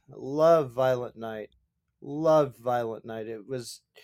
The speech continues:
it is insanely funny and entertaining, and it's, it's got this big ol' heart. It's ridiculous. It's campy. It's cool.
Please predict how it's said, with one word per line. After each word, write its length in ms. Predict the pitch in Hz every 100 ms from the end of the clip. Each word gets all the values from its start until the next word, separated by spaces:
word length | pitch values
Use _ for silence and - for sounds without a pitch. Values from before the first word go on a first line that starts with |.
| _ _ _ _ _
it 120 | 151
is 140 | 160 151
insanely 640 | 151 139 - 143 123 113
funny 520 | 110 117 110 110 110 -
and 180 | 123 120
entertaining, 840 | 117 - 120 - 120 117 117 113
and 160 | 120 123
it's, 300 | 117 - -
it's 220 | 127 110
got 200 | 131 117
this 200 | 117 - _ _ -
big 200 | 139 139
ol' 180 | 131
heart. 420 | 120 120 120 120 -
It's 220 | - -
ridiculous. 840 | 113 - 131 - 131 120 120 - -
It's 280 | 117 - -
campy. 600 | - 143 131 131 127 117
It's 260 | 107 - - _ _ _ _
cool. 580 | - 160 147 139 135